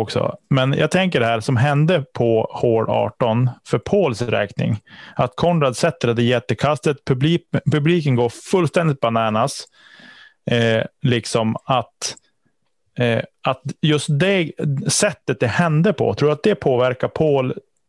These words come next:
eh, mer än om vi säger att Rick hade fått till en bra drive och lägga bra till, gjort ett, ja, ett bra inspel och liksom putta för birden istället, istället för att göra en throw-in från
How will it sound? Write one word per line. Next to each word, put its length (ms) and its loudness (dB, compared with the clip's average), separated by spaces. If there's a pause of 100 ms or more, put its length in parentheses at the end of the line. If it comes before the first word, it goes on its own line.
(160)
eh, 240 2
mer 420 2 (220)
än 260 0
om 340 2
vi 160 2
säger 180 0
att 100 -10
Rick 260 0
hade 180 0
fått 200 -2
till 220 2
en 120 2
bra 240 2
drive 300 0
och 100 0
lägga 280 2
bra 240 0
till, 340 0 (340)
gjort 260 0
ett, 80 -2 (560)
ja, 220 -2
ett 160 -4
bra 300 2
inspel 540 -2
och 80 0
liksom 220 0
putta 320 0
för 100 0
birden 340 0
istället, 380 0
istället 340 0
för 40 2
att 100 -2
göra 140 2
en 100 2
throw-in 400 2
från 340 0